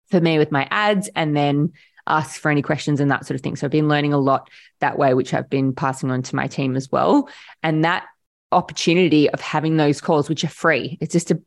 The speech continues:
beautiful free service that they offer, also came from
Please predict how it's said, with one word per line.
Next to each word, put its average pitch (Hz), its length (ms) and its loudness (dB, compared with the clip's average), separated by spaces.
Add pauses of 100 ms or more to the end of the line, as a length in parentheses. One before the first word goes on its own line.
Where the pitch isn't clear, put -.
(160)
beautiful 160 440 2
free 147 260 -2
service 139 380 2
that - 140 -2
they 139 120 0
offer, 214 380 2 (420)
also 208 340 2
came 143 420 0
from 165 500 2